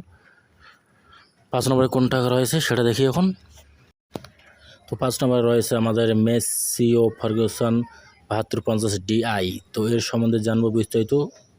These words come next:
তো ভিডিওটা অবশ্যই লাইক, শেয়ার করে দেবেন। তাহলে আসুন দেখি। তো এই গাড়িতে আপনি পাচ্ছেন যেটা, যেটা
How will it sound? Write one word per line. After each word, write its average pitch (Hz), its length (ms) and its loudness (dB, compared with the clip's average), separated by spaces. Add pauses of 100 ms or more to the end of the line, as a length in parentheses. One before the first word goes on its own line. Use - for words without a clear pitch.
(520)
তো - 100 -20
ভিডিওটা 113 280 2
অবশ্যই 113 320 -2
লাইক, 113 140 0 (100)
শেয়ার 113 260 0
করে 113 180 0
দেবেন। 127 180 0 (800)
তাহলে 110 240 -4
আসুন 120 160 -2 (100)
দেখি। 117 240 -2 (240)
তো 127 60 -14 (340)
এই 127 100 -2
গাড়িতে 127 280 -2 (120)
আপনি 123 160 -6 (160)
পাচ্ছেন - 400 -4 (720)
যেটা, 127 200 -4 (100)
যেটা 117 160 -6